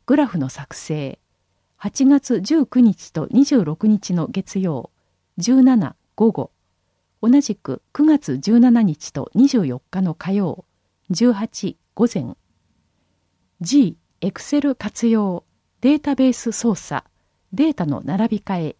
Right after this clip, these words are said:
抽出。八月二十日と二十七日の火曜。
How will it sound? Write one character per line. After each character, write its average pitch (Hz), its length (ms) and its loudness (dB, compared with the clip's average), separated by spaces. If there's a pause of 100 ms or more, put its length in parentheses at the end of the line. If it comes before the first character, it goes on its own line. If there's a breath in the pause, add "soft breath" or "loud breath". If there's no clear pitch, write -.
(120)
抽 220 180 -2
出。 - 480 -12 (840)
八 254 220 0
月 294 340 2
二 - 180 -10
十 - 140 -14
日 269 160 -2
と 240 240 -4
二 269 140 6
十 240 220 0
七 175 240 0
日 190 320 0
の 123 120 -4
火 190 200 -8
曜。 180 320 -6